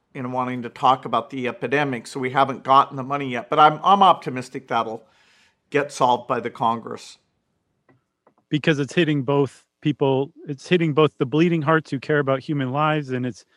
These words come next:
Speaker 2: hitting both the hard cases who care about the bottom line, huh?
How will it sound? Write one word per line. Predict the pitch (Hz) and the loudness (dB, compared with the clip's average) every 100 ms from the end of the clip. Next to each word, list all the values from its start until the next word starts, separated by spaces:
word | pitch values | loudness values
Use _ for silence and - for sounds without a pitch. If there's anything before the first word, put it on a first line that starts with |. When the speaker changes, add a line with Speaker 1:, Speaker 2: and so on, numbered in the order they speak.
| _ _ _ | _ _ _
Speaker 2:
hitting | - 143 143 | -8 -6 -2
both | 139 135 - | -2 -4 -6
the | 131 | -4
hard | 135 151 139 | 0 0 0
cases | - 139 135 | -2 -4 -6
who | 120 | -8
care | 120 143 | -6 -4
about | 131 127 117 | -2 -2 -2
the | |
bottom | 120 135 135 127 | 2 2 2 0
line, | 131 120 107 | -2 -4 -6
huh? | 117 139 | -6 -8